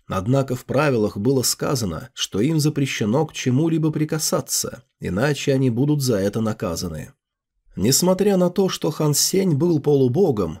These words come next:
он все равно был очень осторожен со всем тем, что было связано с кристаллизаторами. Когда-то они были самой развитой цивилизацией. Ни люди, ни Шура не понимали, как работают технологии, оставшиеся после них.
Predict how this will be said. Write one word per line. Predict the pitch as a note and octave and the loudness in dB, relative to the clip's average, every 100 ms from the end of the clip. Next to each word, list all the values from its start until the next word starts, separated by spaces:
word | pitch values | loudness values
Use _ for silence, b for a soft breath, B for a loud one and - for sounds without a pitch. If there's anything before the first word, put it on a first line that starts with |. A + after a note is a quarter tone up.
| - | -4
он | G2 B2 | 0 0
все | - | 0
равно | A#2 A#2 C3 C#3 | 0 2 2 2
был | C3 C3 | 2 2
очень | C3+ C#3 B2 | 0 0 -2
осторожен | C3 - A#2+ B2 C#3 A#2 | -2 -2 0 0 0 0
со | G#2 G#2+ | -2 -2
всем | - - B2+ | -2 -2 -2
тем, | - G#2+ C#3 C#3+ - | -2 -2 0 -2 -6
что | - F#3 | -2 -2
было | E3 D#3+ | 0 0
связано | C#3+ G#2 A2 A2+ A2+ A2 | 0 0 0 0 -2 -4
с | - | -4
кристаллизаторами. | A2+ G2+ - G#2 F#2+ F2+ D#2 D#2+ D#2 D2+ - _ _ _ | -4 -4 -4 -2 -2 -4 -8 -10 -12 -14 -18 _ _ _
Когда-то | - C#3+ D#3 F3 D#3+ | -2 0 2 0 0
они | D#3 D#3 | 0 2
были | E3 D#3 | 2 2
самой | D3 - D#3+ D#3 D#3 | 0 -2 -2 0 0
развитой | D3 C#3 D3 D#3 D3+ | 0 0 0 0 -2
цивилизацией. | - C#3+ C#3+ C#3 D3+ - - D#2 C2+ - _ _ | 0 -2 0 -2 -4 -4 -6 -6 -12 -18 _ _
Ни | E2+ G#2 | -2 0
люди, | G#2+ C#3 C#3+ C3 | 2 2 2 2
ни | B2 | 2
Шура | B2 - G#2 C3+ C3+ | 0 0 0 2 2
не | C3 | 0
понимали, | C3 A#2+ A2+ C#3 C3+ | 0 0 0 2 2
как | B2+ B2 B2 | 0 -2 -2
работают | A#2 B2+ C3+ C3+ C3 | -2 0 2 2 0
технологии, | - B2 A2+ G2+ C#3 B2 F#2+ E2 - _ | -2 -6 -2 0 0 0 -2 -10 -12 _
оставшиеся | F3 D#3 - C#3 - C#3 B2+ - B2+ | -4 -4 -2 -4 -2 -4 -4 -2 -4
после | B2+ A2 - A#2+ | -4 -6 -4 -4
них. | G#2+ D2+ - - | -4 -6 -14 -20